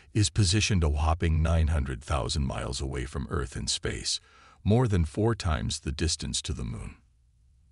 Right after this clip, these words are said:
This poses a significant challenge for nasa and the nations involved in constructing the telescope. Hubble underwent repairs and upgrades five times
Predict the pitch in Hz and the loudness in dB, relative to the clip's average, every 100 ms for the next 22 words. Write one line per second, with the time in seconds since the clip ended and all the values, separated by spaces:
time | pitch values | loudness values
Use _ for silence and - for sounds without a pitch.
0 | - 107 - - 98 90 85 82 76 80 | 0 2 4 4 4 4 2 4 4 4
1 | 78 101 95 85 78 - 78 60 - - | 2 2 2 0 0 0 0 -2 -4 -6
2 | - 67 67 58 - 62 - 76 65 - | -4 -2 -2 -2 -4 -6 -4 -4 -2 -4
3 | 62 73 62 71 65 67 60 67 78 67 | -4 -4 -4 -4 -2 -2 -2 -4 -6 -6
4 | 76 73 - 87 - 65 58 - 76 - | -4 -4 0 -2 -2 -6 -8 -6 -8 -6
5 | - 71 - - _ _ _ - 135 90 | -8 -8 -12 -18 _ _ _ 0 2 2
6 | - 87 85 71 67 69 69 - 71 57 | 2 4 4 2 0 -2 -4 0 0 -2
7 | 60 71 64 87 - 69 60 - - 85 | -4 -6 -4 -6 -4 -4 -4 -6 -2 2
8 | 87 - 80 64 - - | 2 0 -4 -4 -6 -8